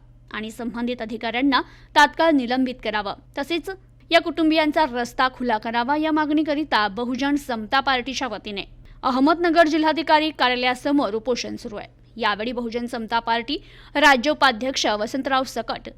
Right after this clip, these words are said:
जिल्हाध्यक्ष शिवाजी बुलाखे, सीताराम शिरसाट,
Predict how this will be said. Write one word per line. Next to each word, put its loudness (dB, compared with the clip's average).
जिल्हाध्यक्ष 0
शिवाजी -2
बुलाखे, -2
सीताराम -2
शिरसाट, -6